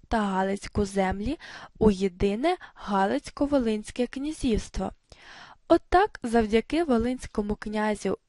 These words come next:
Роману Мстиславовичу, на карті з'явилося нове могутнє князівство, яке фактично продовжило державницькі традиції Київської Русі.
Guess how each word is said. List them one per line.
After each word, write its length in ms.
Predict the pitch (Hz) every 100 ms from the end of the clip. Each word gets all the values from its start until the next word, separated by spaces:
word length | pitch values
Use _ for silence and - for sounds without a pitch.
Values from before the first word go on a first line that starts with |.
| -
Роману 520 | 214 202 208 202 190
Мстиславовичу, 1160 | - - 196 - 208 240 302 226 202 - 196 - - - - -
на 160 | 214 214
карті 520 | - 285 381 403 240
з'явилося 840 | 214 226 220 285 320 285 - 247 - - - -
нове 640 | 226 285 269 269 214 190 - -
могутнє 680 | 208 - 214 262 269 254 -
князівство, 880 | - 240 240 - 269 233 - 185 185 - _
яке 440 | 214 - 208 208 -
фактично 840 | 214 208 - - 240 269 - - 202
продовжило 840 | - 196 185 220 262 240 196 190 -
державницькі 1040 | 196 202 196 190 190 233 247 220 - - 190
традиції 840 | - 190 180 202 220 - 208 196 - - - -
Київської 720 | 214 208 202 - - 214 220
Русі. 540 | 226 226 - 202 190